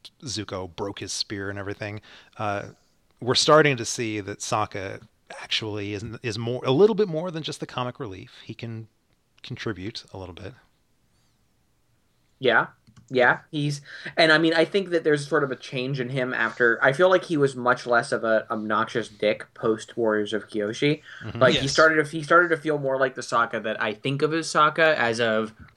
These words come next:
Speaker 2: the last two episodes, whereas he was obnoxious as shit in Kyoshi again.
Speaker 1: <laughs> Yeah,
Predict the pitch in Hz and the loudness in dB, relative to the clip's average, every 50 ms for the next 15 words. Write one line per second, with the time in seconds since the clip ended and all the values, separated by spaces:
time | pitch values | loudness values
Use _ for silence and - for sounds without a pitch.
0 | _ - 120 113 110 107 104 - - 117 104 104 - 110 104 - 98 98 98 98 | _ -2 2 4 4 2 2 0 -4 -2 -2 -2 -2 -4 -8 -8 -6 -6 -8 -6
1 | - 107 107 104 104 104 98 - 113 107 104 101 - - _ - 110 101 104 104 | -4 -2 0 0 0 -2 -4 -6 -6 -6 -4 -6 -6 -8 _ -8 -8 -4 -2 0
2 | 95 95 - - 104 92 - 95 90 - - - 95 90 - _ _ _ - 104 | 0 0 0 -4 -8 -8 -8 -10 -10 -10 -6 -6 -4 -6 -6 _ _ _ -10 -10
3 | 98 95 92 95 92 - _ _ _ _ _ _ - - - - - 104 95 92 | -8 -8 -10 -14 -16 -18 _ _ _ _ _ _ -20 -20 -12 -6 -4 -4 -4 -4
4 | - - 53 - - - - - - - - _ - - - - - - - - | -6 -10 -12 -12 -12 -14 -14 -14 -14 -16 -16 _ -10 -10 -8 -8 -10 -16 -18 -20
5 | - - - 131 - _ _ - - - - - - - - - - - - - | -16 -10 -10 -10 -10 _ _ -20 -20 -20 -20 -20 -20 -20 -16 -14 -14 -12 -14 -14
6 | - - _ - _ _ _ _ _ _ _ _ _ _ _ _ _ _ _ _ | -18 -20 _ -20 _ _ _ _ _ _ _ _ _ _ _ _ _ _ _ _
7 | - _ - - 135 104 92 101 | -20 _ -10 -8 -6 -6 -6 -8